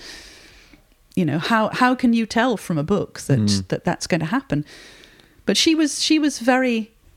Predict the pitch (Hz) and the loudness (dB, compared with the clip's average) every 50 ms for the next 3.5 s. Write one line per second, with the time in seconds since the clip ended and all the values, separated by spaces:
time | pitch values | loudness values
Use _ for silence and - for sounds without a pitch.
0 | _ _ _ - - 214 247 - - 254 247 - 294 247 208 254 254 254 - 269 | _ _ _ -2 0 0 2 2 0 0 2 0 0 0 2 2 0 2 2 0
1 | 247 - - 220 - 226 208 - 277 220 185 165 160 160 165 - - 180 170 165 | 0 0 -2 -4 -4 -4 -2 0 0 0 0 0 -2 -2 -4 -4 -2 -2 -2 -2
2 | 170 170 190 220 262 254 - 175 135 147 147 - 156 - - 185 - - - 233 | 0 0 0 0 0 0 0 -2 -2 -2 -4 -6 -6 -4 -4 -4 -2 -2 -4 -4
3 | - - 131 - - - - - - | -4 -4 -6 -6 -6 -8 -12 -12 -14